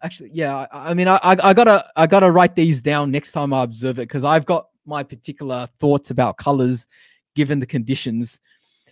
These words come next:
So generally, if I'm not sure, I like using orange or yellow, the most visible out of all the braids, day and night.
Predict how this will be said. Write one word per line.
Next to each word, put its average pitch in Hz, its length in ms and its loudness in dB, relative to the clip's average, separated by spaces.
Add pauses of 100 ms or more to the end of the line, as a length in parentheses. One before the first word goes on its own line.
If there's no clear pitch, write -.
(140)
So 175 180 0
generally, 175 380 4
if 156 100 -2
I'm 160 140 2
not 147 160 -2
sure, 143 200 -2
I 143 80 2
like 160 240 2
using 135 320 -4
orange 139 320 2
or 123 60 -4
yellow, 117 440 -4 (120)
the 143 60 -6
most 139 260 0
visible 143 640 -6 (300)
out 135 220 -4
of 120 120 -16
all 143 220 -2
the 135 80 -6
braids, 127 580 -2
day 127 380 -4
and 120 160 -6
night. 113 240 -10